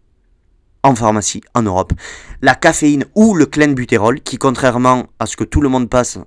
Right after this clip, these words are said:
dans le secteur du fitness, n'est pas un stéroïde, c'est tout simplement un dérivé de l'adrénaline, d'accord, qui va avoir une action sur le niveau cardiaque. Ces composés-là améliorent le fonctionnement du système nerveux en augmentant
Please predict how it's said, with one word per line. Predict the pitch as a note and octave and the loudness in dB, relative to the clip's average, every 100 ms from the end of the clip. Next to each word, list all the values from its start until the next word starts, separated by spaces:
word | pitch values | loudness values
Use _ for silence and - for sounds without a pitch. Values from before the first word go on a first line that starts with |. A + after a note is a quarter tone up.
| _ | _
dans | A#2 A#2 | -2 2
le | A2+ | 2
secteur | A2 - B2 - B2+ A2 | 0 -4 -4 0 0 0
du | A2 | -6
fitness, | - G#2 A#2+ A2 - - _ | -8 -4 0 0 -4 -8 _
n'est | G#2 F2 | -12 -8
pas | - F3+ E3 | 4 6 6
un | E3 | 2
stéroïde, | - D3 C3 B2+ C3+ D3 - - - | 2 4 4 4 2 -2 -8 -16 -12
c'est | - B2+ | -6 -4
tout | - | -4
simplement | B2 A#2+ A2+ A#2+ A2+ | -6 -4 -2 -2 0
un | D3+ D3+ | 2 2
dérivé | C#3 B2 B2 A#2+ | 2 0 -2 -2
de | A2 | 0
l'adrénaline, | A#2 A#2+ A#2+ A2+ A2 B2 B2+ | 0 0 0 0 0 0 0
d'accord, | G#2+ A2+ B2 | -2 -4 -6
qui | A#2+ | -2
va | A2 G#2 | 2 2
avoir | G#2 A2 G#2+ - | 2 0 0 -2
une | A#2 A2 | -4 -4
action | G#2 - B2+ A2+ - _ - | -4 -4 -2 -2 -6 _ -14
sur | - A2 | -6 -4
le | G#2 | -2
niveau | G#2 G2+ G2 - - - _ - | -2 -2 -2 -4 -20 -20 _ 0
cardiaque. | D#3+ A#2+ A#2 B2 - C#3 - - - | 0 2 4 4 2 -14 -18 -20 -8
Ces | - G3+ | 0 2
composés-là | - D#3+ C#3+ C#3 C3 B2+ C3 - | 2 0 0 0 4 4 4 4
améliorent | D3 D3 C#3+ C#3+ C#3+ C3 | 4 4 4 4 4 2
le | A2+ | -2
fonctionnement | G2 - E3 D#3+ - C#3+ C3 C3+ | -4 -2 0 2 2 2 2 0
du | A#2 | -2
système | G#2 D3 - C#3 | -2 -2 0 0
nerveux | C#3+ A2 A2+ A2 | 2 0 -2 -2
en | A2 A2 A#2+ D3+ | 0 -2 0 4
augmentant | G3+ G#3 G3+ G3 D#3 D#3+ D3+ D3 D3 | 6 8 8 6 4 2 2 2 2